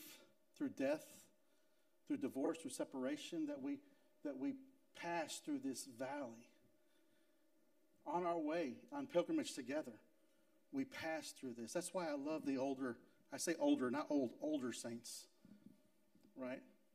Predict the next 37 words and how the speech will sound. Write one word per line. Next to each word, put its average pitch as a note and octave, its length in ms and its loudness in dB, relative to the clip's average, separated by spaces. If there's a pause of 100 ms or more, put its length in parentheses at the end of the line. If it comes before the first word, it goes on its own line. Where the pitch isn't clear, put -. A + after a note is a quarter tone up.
(460)
Because, - 320 0 (100)
uh, E4 60 -2 (300)
the E3 100 6
younger G3+ 340 6
people, D#3 380 0
they, D#3 120 2 (100)
they F3+ 160 4 (120)
express - 460 0
a C#4 100 -2 (320)
power. E3+ 440 0 (640)
They're E3 140 6
so G3 240 0
exciting. E3+ 680 0
They're - 100 0
so F#3 160 -4
powerful. G3+ 720 -2 (1400)
But D#4 100 2
it's E4 140 0
the E4 140 2
older F3+ 320 2
ones C3+ 580 0 (520)
that C#4+ 140 2
help - 320 0
them C#4+ 140 2
with C#4 180 -2
endurance. C#4+ 580 0
And C#4 100 -2
when C#4+ 100 0
we C#4+ 100 2
yoke E4 280 6
up - 120 -2
together D4+ 460 0
as C4+ 160 -2
a C#4+ 60 -8
community, C4 720 2 (800)
we're C4+ 140 -8
mighty. C4 420 -8